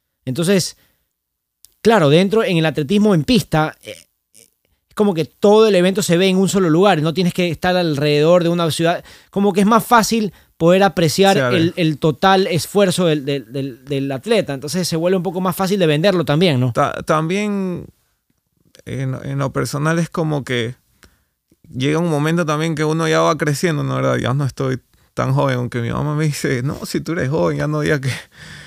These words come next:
Speaker 1: Mm.
Speaker 2: pero ya no me siento tan joven o tantas fuerzas, o quizás quisiera dedicarme a un solo objetivo.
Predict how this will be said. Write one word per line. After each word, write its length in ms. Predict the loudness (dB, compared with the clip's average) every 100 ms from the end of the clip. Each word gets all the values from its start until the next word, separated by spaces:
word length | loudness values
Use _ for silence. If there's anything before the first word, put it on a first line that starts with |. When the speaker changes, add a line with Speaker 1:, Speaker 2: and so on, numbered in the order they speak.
| -20 _ -8
Speaker 1:
Mm. 100 | -2
Speaker 2:
pero 220 | 2 2
ya 100 | 2
no 120 | 2
me 100 | 0
siento 300 | 0 0 0
tan 240 | -2 -2 0
joven 420 | 2 2 0 -4
o 160 | -6 -4
tantas 320 | -4 -4 -4
fuerzas, 480 | -4 -4 -6 -8 -12 _ _ _ _ _ _
o 320 | 0 2 0 -2
quizás 560 | -4 0 -2 -2 -8 _ -6
quisiera 500 | -4 -2 0 0 0
dedicarme 640 | 0 -2 -2 -2 -2 -2
a 100 | -2
un 240 | 0 -2
solo 300 | 0 0 0
objetivo. 500 | -2 -6 -6 -8 -10